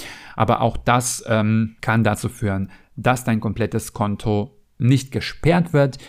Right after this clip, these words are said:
aber dass deine Reichweite auf Instagram reduziert wird. Wie gesagt, alles jetzt nicht, keine Gerüchte oder keine Vermutungen, sondern das steht schwarz auf weiß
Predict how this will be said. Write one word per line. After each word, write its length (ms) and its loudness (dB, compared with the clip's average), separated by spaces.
aber 240 4
dass 200 -2
deine 300 2
Reichweite 760 0
auf 260 -4
Instagram 640 -4
reduziert 600 -4
wird. 240 -14
Wie 100 2
gesagt, 460 0
alles 340 4
jetzt 260 2
nicht, 460 2
keine 320 4
Gerüchte 600 4
oder 300 0
keine 640 0
Vermutungen, 640 2
sondern 240 -2
das 100 0
steht 600 -2
schwarz 640 0
auf 420 -2
weiß 640 0